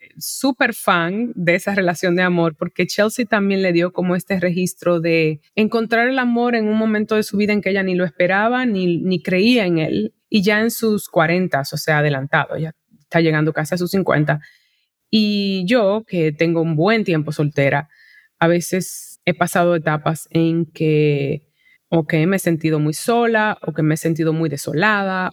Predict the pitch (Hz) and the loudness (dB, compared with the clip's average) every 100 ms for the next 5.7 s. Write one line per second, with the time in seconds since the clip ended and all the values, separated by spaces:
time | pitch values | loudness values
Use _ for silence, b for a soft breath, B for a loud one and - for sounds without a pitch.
0 | - 160 143 147 b b b - 170 165 | 0 2 2 -2 b b b -2 -2 0
1 | - 160 156 - 180 180 185 175 156 139 | 0 0 0 0 0 2 0 -2 -2 0
2 | 135 139 151 147 139 139 131 - - 147 | 0 0 0 0 0 2 0 -8 -4 0
3 | 139 143 151 151 147 147 151 165 165 151 | 2 0 -2 0 -2 0 0 2 2 0
4 | 139 143 - 147 151 156 151 160 151 _ | -4 -8 -2 2 2 2 0 -2 -4 _
5 | - - - - - 254 | -14 -12 -2 0 2 2